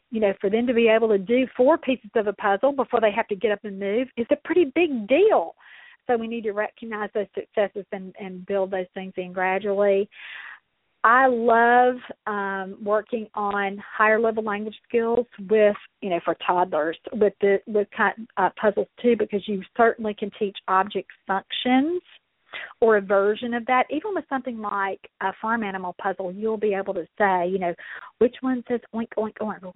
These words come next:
Which one says woof, woof, woof?" And again, a lot of kids may be able to tell you the animal sound, but when you reverse that question and you ask them kind of the, the, the other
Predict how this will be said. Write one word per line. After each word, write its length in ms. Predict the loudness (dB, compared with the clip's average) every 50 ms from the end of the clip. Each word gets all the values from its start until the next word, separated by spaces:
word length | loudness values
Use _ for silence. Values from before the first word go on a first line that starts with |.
| -16 -2
Which 160 | 0 0 0 0 -2
one 160 | -4 -4 0 2
says 120 | 0 0 2
woof, 180 | 2 0 0 0 0 _
woof, 140 | 2 2 2 0
woof?" 220 | 0 2 2 2 2 -2 -10 _ -20 -20 -20 -16 _
And 100 | -8 -8
again, 200 | -6 -4 -4 -4
a 80 | -4
lot 180 | -4 -4 -4 -4
of 80 | -4 -4
kids 220 | -4 -6 -6 -4
may 160 | -6 -6 -4
be 140 | -4 -4 -4
able 160 | -4 -4 -6
to 100 | -8 -8 -8 -12 -14 -8 -4
tell 100 | -2 0
you 120 | 2 2
the 140 | 0 0 -2
animal 320 | -4 -6 -6 -6 -6 -6 -6
sound, 220 | -6 -4 -4 -2 -4
but 160 | -4 -6 -6
when 140 | -10 -10 -8
you 120 | -8 -4
reverse 420 | -2 -4 -4 -2 -4 -4 -4 -6 -4 -4
that 160 | -2 -2 -2
question 480 | -4 -4 -4 -4 -4 -4 -8 -6 -6 -4
and 300 | -4 -4 -4 -6 -4 -6
you 100 | -6 -8 -8 -8
ask 260 | -6 -6 -4 -6 -6 _ _ _
them 360 | -2 0 2 2 2 2 0 -2 -6 -12 -16 -16 -14 -16 -16 -18 -16 0
kind 180 | 2 2 4 4
of 140 | 2 2 2
the, 140 | 2 2 2 0 _ _ _
the, 420 | -10 0 2 2 4 4 4 2 2 -2 _ _ _ _ _ _ _ _ _ _ _ -12
the 260 | -4 -2 0 0 0 2
other 260 | 4 4 6 6 4